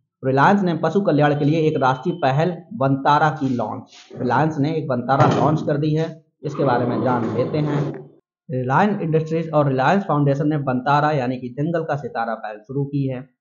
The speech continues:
Bantara का केंद्र गुजरात में Reliance के जामनगर refinery complex के भीतर तीन हजार एकड़ के विशाल अभयारण्य में स्थित है।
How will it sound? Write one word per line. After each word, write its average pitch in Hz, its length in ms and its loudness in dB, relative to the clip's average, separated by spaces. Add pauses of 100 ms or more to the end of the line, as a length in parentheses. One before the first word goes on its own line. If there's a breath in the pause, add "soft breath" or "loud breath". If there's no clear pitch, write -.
(160)
Bantara 147 360 2
का 180 120 0
केंद्र 156 300 0
गुजरात 139 440 2
में 143 80 2
Reliance 123 380 -2
के 131 200 -6
जामनगर 135 500 -2
refinery 147 440 -6
complex 135 440 -2
के 127 120 -10
भीतर 143 280 -2
तीन 180 260 -4
हजार 139 480 0
एकड़ 156 220 -2
के 147 140 -4
विशाल 147 320 -2
अभयारण्य 123 500 -8
में 117 140 -14 (100)
स्थित 131 280 -6
है। 127 280 -10